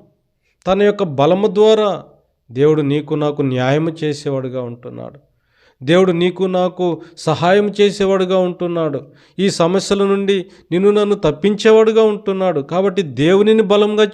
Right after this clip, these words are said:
చేసుకోండి. "యెహోవాయే నా బలం" అని దేవుని యొక్క సేవకులు అంటూ వచ్చినారు. "యెహోవా నా బలము", దేవునిని బలంగా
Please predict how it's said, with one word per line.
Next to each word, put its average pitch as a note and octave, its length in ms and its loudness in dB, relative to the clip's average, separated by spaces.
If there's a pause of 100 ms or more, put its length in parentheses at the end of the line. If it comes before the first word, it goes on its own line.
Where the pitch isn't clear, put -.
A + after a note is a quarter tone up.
చేసుకోండి. F#3+ 640 -2 (640)
"యెహోవాయే D3 560 4
నా D#3+ 140 0
బలం" D#3 580 -2 (540)
అని F#3 180 0
దేవుని F3+ 380 2
యొక్క G3 280 -2
సేవకులు G3 540 0
అంటూ G#3 220 -2
వచ్చినారు. F#3+ 600 -4 (600)
"యెహోవా D3 440 2
నా E3 160 0
బలము", D#3+ 720 0 (440)
దేవునిని C#3+ 520 2
బలంగా C3+ 540 -2